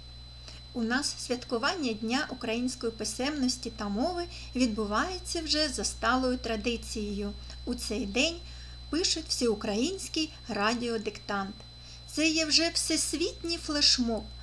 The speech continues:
акція єднання навколо української мови, коли по всій планеті одночасно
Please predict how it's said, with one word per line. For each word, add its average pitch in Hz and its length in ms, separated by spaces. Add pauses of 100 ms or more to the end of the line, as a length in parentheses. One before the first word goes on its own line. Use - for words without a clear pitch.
(200)
акція 294 480
єднання 254 640
навколо 311 600
української 277 760
мови, 202 360 (520)
коли 254 220
по 285 180
всій 359 300
планеті 247 800 (720)
одночасно 254 920